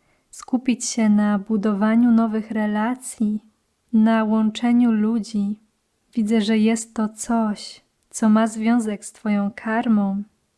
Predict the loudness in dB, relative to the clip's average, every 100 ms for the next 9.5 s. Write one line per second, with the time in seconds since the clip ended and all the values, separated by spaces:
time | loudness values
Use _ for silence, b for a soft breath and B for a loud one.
0 | _ _ 0 0 2 2 2 0 0 0
1 | 0 -2 -4 -2 2 2 2 0 -8 -8
2 | -6 -6 -4 2 4 2 -2 -6 -4 0
3 | 4 4 2 0 -6 -4 -4 -2 -4 -8
4 | _ _ _ _ _ _ _ _ -4 -2
5 | -4 -4 -2 -2 -2 0 0 -2 -4 -4
6 | -6 -12 _ _ _ _ -4 0 0 0
7 | -2 -2 0 0 -2 -8 -6 -4 -4 0
8 | 2 4 4 0 -4 -4 -2 -2 -6 _
9 | _ _ 0 0 -2